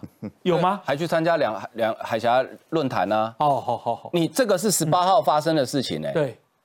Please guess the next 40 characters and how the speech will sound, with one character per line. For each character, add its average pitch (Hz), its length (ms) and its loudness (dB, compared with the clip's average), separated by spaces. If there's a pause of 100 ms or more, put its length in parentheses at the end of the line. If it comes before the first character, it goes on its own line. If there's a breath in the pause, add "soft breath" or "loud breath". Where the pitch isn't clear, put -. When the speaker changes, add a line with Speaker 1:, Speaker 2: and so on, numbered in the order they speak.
(160)
Speaker 2:
这 196 120 2
是 196 120 2
十 151 120 -2
八 151 160 2
号 156 140 4
发 131 180 2
生 127 140 -4
的 117 80 -2
事 110 160 -6
情。 156 160 -6
Speaker 1:
嗯 160 100 2
哼。 170 200 0 (260)
Speaker 2:
那 180 140 2
你 135 240 0
还 113 160 -2
去？ 143 280 0 (420)
哦， 151 100 2
所 240 120 2
以 254 40 2
没 214 140 0
有 208 140 4
错， 170 400 0
刚 226 120 4
刚 262 40 0
子 165 140 -2
哲 156 80 2
讲 139 140 0
的 - 20 0
没 113 140 0
错， 151 100 -2
国 156 100 -4
民 202 140 -2
党 135 100 0
没 127 120 0
有 135 100 0
派 - 160 0
代 139 240 0
表 82 220 -4
团 80 260 -10
去。 101 260 -6